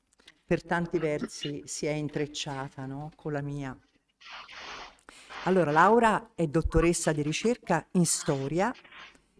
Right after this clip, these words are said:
socia dell'Accademia degli Intronati di Siena ed è stata per vari anni direttrice della sezione di storia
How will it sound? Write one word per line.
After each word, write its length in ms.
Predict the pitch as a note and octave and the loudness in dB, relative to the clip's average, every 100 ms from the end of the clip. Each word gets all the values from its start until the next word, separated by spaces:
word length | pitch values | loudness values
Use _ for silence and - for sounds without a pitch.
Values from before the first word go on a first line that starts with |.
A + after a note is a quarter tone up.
| - | -8
socia 540 | - - A3 F3 - | 4 10 10 10 6
dell'Accademia 800 | D3 C#3 C#3+ C#3+ - D3 D#3 D3 | 2 2 0 0 0 4 4 4
degli 220 | C#3 C3+ | 2 0
Intronati 500 | C#3 C#3 C3+ D3 D3 | 0 -2 0 0 0
di 140 | G3 B3 | -2 -2
Siena 500 | - D3 C3+ G3+ A3+ | -2 -2 -2 -2 0
ed 140 | A3+ G#3+ | 2 2
è 60 | |
stata 440 | A3 - D3+ D3 C#3+ | 2 2 0 0 -2
per 200 | F#3 F3+ | -2 2
vari 280 | F#3+ G3+ A3 | 2 2 2
anni 440 | D#3 E3 F3+ F#3 | 0 0 -2 -2
direttrice 800 | F3+ G#3+ A#3+ A#3+ A#3+ G3+ F#3+ G#3+ | -2 0 0 0 -2 -2 0 0
della 200 | G3 F3 | 0 -2
sezione 520 | - E3+ - D#3+ E3+ | -4 -6 -6 -4 -4
di 100 | F#3+ | -4
storia 520 | - - C#3+ C#3+ C#3 | -4 -2 -2 -2 -4